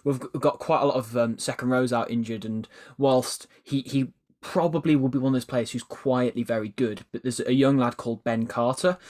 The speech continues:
who's, I think, twenty years old, has come into the fold, got man of the match on his debut in the summer. And I, I, again, like, I don't expect him to set the world alight, but he's quietly performing quite well in, in the as-, international stage so far. So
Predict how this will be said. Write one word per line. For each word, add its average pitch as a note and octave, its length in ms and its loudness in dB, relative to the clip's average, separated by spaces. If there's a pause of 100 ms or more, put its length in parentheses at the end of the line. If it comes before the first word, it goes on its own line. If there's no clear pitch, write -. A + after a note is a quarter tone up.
(180)
who's, B2+ 340 4
I B2 60 -2
think, - 200 -12
twenty C#3+ 440 -2
years A#2+ 240 2
old, A#2+ 320 2
has A#2+ 120 -10
come A#2+ 160 -4
into A2 140 -2
the A#2 80 -8
fold, G#2+ 360 -2
got A#2+ 120 -2
man C3 140 2
of B2+ 60 4
the - 20 4
match B2 260 0
on B2 40 0
his A2+ 100 -2
debut A#2 360 0
in G#2 80 -6
the G2+ 80 -8
summer. A2 360 -4 (440)
And C3 240 0
I, B2+ 220 0
I, A#2+ 160 -2
again, B2+ 280 -2
like, G#2+ 140 -8
I B2 60 -2
don't B2+ 180 2
expect D3+ 220 2
him D3+ 80 0
to - 80 -6
set - 140 0
the C3 80 -2
world C3+ 260 4
alight, G#2+ 280 -6 (100)
but G#2+ 180 -4 (300)
he's C3 240 0 (240)
quietly C#3+ 480 4
performing C3 400 2
quite A#2+ 260 0
well A2+ 220 0
in, G2+ 200 -10
in A#2 120 -6
the A#2 140 -2
as-, G#2+ 180 -8
international A#2 480 -8
stage G#2 300 -6
so A2 140 -2
far. G#2 360 -2
So G#2 380 -6